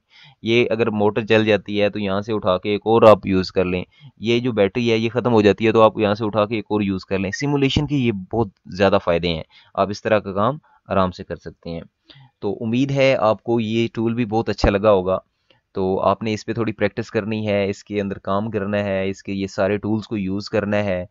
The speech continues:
और किस, किस तरह से हम इसमें काम कर सकते हैं, आपने थोड़ा सा इस पे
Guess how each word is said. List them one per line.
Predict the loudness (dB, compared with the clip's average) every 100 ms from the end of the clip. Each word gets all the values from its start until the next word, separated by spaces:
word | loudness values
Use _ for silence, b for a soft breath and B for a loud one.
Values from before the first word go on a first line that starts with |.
| b b b
और | -10 -10 -10
किस, | -14
किस | -14 -12 -12 -2
तरह | 0
से | 0 -4
हम | -6 -6
इसमें | -8 -10 -8
काम | -6 -6
कर | -6 -10
सकते | -12 -14 -8
हैं, | -4
आपने | -4 -6 -8
थोड़ा | -6 -6
सा | -6
इस | -8 -8
पे | -10 -10